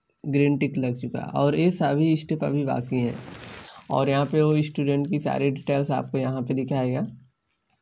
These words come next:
Then इसके बाद यहाँ पे आप कुछ भी नहीं कर सकते। यहाँ पे सिर्फ एक ऑप्शन हाईलाइट है जो है एनपीसीआई सत्यापन हेतु, इस पर आप क्लिक करना और फ़ोटो वगैरह सब अपलोड है, आपको कुछ करना नहीं है। यहाँ पे सिर्फ पहले क्लिक करना है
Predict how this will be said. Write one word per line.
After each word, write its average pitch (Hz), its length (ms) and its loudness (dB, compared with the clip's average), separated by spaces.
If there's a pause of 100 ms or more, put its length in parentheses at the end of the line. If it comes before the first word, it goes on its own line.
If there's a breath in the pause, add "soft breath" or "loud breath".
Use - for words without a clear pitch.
(580 loud breath)
Then 202 240 8 (140)
इसके 160 280 4
बाद 196 200 6
यहाँ 180 200 4
पे 185 120 2
आप 190 220 2
कुछ 160 240 -4
भी 175 120 4
नहीं 175 180 2
कर 170 140 2
सकते। 170 280 0
यहाँ 165 220 4
पे 170 140 -2
सिर्फ 170 280 -2
एक 156 200 2
ऑप्शन 147 380 0
हाईलाइट 135 600 0
है 151 160 2 (400)
जो 139 180 6
है 147 140 4 (200)
एनपीसीआई 143 720 2
सत्यापन 127 580 -2
हेतु, 123 280 -4
इस - 240 -4
पर 165 120 -2
आप 156 220 0
क्लिक 135 280 0
करना 131 260 0 (1040 soft breath)
और 147 460 4
फ़ोटो 156 380 4
वगैरह 156 280 6
सब 156 180 2
अपलोड 139 460 2
है, 147 140 2 (300)
आपको 131 240 -4
कुछ 151 240 -2
करना 151 300 2
नहीं 160 220 4
है। 165 80 2
यहाँ 139 200 2
पे 151 160 2
सिर्फ 151 320 -2
पहले 135 260 2
क्लिक 135 300 -2
करना 135 280 -2
है 170 160 -4